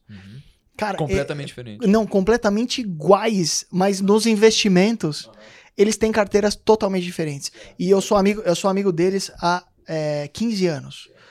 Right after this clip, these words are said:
Speaker 2: Desde dois mil e seis a gente é muito amigo. As nossas carteiras são totalmente diferentes.
Speaker 1: Diferente.
Speaker 2: A gente faz a mesma metodologia, a gente não pede opinião um pro outro,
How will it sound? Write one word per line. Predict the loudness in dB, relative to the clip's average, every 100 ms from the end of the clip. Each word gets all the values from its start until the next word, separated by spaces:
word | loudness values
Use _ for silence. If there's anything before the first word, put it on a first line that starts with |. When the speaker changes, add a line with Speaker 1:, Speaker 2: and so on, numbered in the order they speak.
| _
Speaker 2:
Desde | -2 0
dois | 2 0
mil | 0 -2
e |
seis | -4 -2 -2
a | -4
gente | -4 -2
é |
muito | 0 0 0
amigo. | -4 -4 -6 -12 _ -20 _ _
As | -6 -4
nossas | -4 -4
carteiras | -6 -4 -4
são | -4 -6 -10 -6
totalmente | -4 -4 -6 -6 -6 -8 -10 -12 -12
diferentes. | -4 -4 -4
Speaker 1:
Diferente. | -8 -12 -4
Speaker 2:
A |
gente | -2 0
faz | 0 2
a | 2
mesma | 2 2 2
metodologia, | -2 -2 -2 -2 -2 -4 -6 -8 -10 _ _ _ _ _
a | -8 -4
gente | -4 -2
não | -2
pede | 0 0 0
opinião | -4 -4 -2 -4
um |
pro | -4 -4
outro, | -4 -8 -10